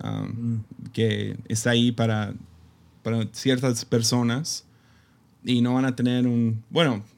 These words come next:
Speaker 1: <laughs> Eugene Peterson es a lo mejor uno de los pastores más influenciales ahora, pero por treinta años no lo fue, ¿verdad? Porque se enfocó en sus,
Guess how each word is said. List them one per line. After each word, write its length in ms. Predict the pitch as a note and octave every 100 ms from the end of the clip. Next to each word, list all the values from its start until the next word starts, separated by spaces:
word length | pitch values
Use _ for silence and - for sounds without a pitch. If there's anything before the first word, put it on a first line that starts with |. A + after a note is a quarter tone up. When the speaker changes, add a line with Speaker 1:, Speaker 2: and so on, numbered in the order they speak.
| _
Speaker 1:
<laughs> 300 | - - -
Eugene 380 | - C3 B2+ B2+
Peterson 340 | A2+ C3 B2 B2
es 120 | A#2
a 40 |
lo 120 | A#2 A2+
mejor 220 | A2+ A#2+
uno 180 | A#2+ A#2
de 60 |
los 200 | A2 G#2
pastores 420 | - A2+ A2+ A2+
más 240 | A2+ A2 A2+
influenciales 720 | G#2 G#2 G2+ G#2+ C3 A2+ G#2
ahora, 500 | A2 A2+ C#3+ A#2 A2 - - - - - -
pero 220 | C3 C3
por 160 | - A#2+
treinta 400 | B2 C3+ B2 A#2
años 300 | B2 A#2+ A2
no 100 | A2+
lo 140 | F2+
fue, 360 | - A2+ F#2+ - _ _ _ _ -
¿verdad? 380 | G#2+ G#2+ G2 B2+ - _ _ _ _ _
Porque 540 | B2+ A2+ A#2 A2+ A2 G2+
se 100 | A#2+
enfocó 460 | A2+ A2+ A2+ A2+
en 180 | G#2+ G#2+
sus, 540 | G#2+ A2 A2 - -